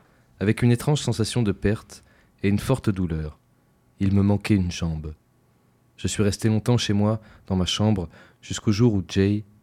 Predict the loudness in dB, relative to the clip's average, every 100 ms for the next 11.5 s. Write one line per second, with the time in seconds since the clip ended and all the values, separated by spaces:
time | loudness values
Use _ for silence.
0 | _ _ _ -2 0 2 -2 -6 -2 0
1 | 0 -2 -2 -2 0 -4 -2 0 0 0
2 | -2 0 -2 -2 -4 -4 -2 -2 -2 -8
3 | _ -20 _ 0 0 0 -2 -4 -6 -12
4 | -20 -20 _ _ _ _ _ _ _ -12
5 | -2 -2 0 0 0 -2 -2 -2 -2 -4
6 | -8 _ _ _ _ _ -4 -2 2 0
7 | 0 -2 -2 -4 -4 -6 -10 _ _ _
8 | _ -2 0 0 -2 -2 -2 -4 -2 -4
9 | -6 -6 -2 -2 -2 -4 -6 -8 -8 -10
10 | -12 _ _ _ _ -8 -2 -2 -2 -4
11 | -4 -2 -4 -8 -18